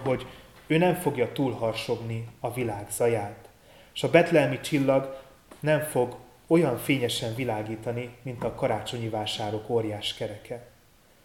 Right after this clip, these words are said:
A zaj és a fényszennyezéstől nekünk kell félrevonulni, ha meg szeretnénk hallani az ő szavát. Kívánom, hogy készülődésünk közepette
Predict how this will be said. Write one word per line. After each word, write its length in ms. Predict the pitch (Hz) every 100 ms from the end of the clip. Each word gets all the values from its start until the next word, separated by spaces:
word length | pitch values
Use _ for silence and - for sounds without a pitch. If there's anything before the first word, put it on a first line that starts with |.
| _ _
A 100 | -
zaj 440 | 120 135 135 135 143
és 200 | 143 -
a 40 | 123
fényszennyezéstől 1300 | - 147 143 - 127 127 120 120 113 - 120 117 117 - - - -
nekünk 400 | 139 139 123 117
kell 240 | 117 107
félrevonulni, 960 | - 135 120 113 113 117 110 110 110 107
ha 100 | 131
meg 200 | 120 -
szeretnénk 540 | - 110 104 120 107
hallani 440 | - 120 107 104 104
az 160 | 101
ő 120 | 107 104
szavát. 540 | - 113 104 104 - - _ _ _ _ _ _ _ _ _ _ _ _ - _ -
Kívánom, 440 | 156 135 127 120
hogy 140 | 117 113
készülődésünk 880 | - 143 - 131 123 120 - 123 113
közepette 880 | 131 123 113 120 - - 123 -